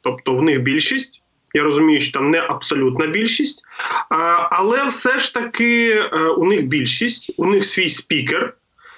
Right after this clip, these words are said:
який хоча офіційно нібито декларує, що він за підтримку, е, власне, е, України.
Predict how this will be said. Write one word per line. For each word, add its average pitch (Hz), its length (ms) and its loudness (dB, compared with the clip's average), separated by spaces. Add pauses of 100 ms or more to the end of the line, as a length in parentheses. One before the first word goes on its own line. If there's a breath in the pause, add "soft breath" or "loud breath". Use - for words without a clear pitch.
(100 loud breath)
який 214 280 -2
хоча 202 760 0
офіційно 180 520 0
нібито 151 340 2
декларує, 185 600 0
що 233 180 0
він 220 400 2
за 185 260 0
підтримку, 160 1000 0
е, 143 40 0
власне, 143 840 0
е, 131 80 2
України. 156 840 2